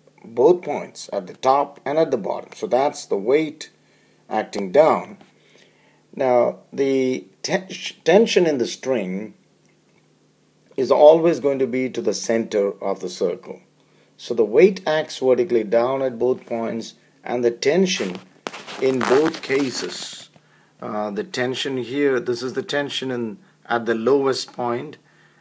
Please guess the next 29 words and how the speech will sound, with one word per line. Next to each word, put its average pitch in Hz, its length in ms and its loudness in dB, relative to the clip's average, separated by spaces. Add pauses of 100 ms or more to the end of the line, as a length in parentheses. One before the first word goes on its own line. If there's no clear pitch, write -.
(140)
and 110 720 -4 (540)
you - 80 -20
can 110 160 -8
take 120 240 -2
this 160 240 0
as 135 140 0
the 120 100 -2
tension 117 460 -4
at 104 40 -10
the 101 140 -4
highest 147 420 0
point. 107 360 -8
So 120 180 -4
both 170 340 6
these 180 220 0
tensions 139 520 -6
are 107 120 -4
towards 117 480 -2
the 95 100 -10
center 101 420 -10
of 95 120 -10
the - 80 -16
circle, 113 520 -2 (680)
and 113 340 -2
the 113 80 0
weight 135 640 4 (640)
is 127 280 2
vertically 123 440 2
down 120 640 -2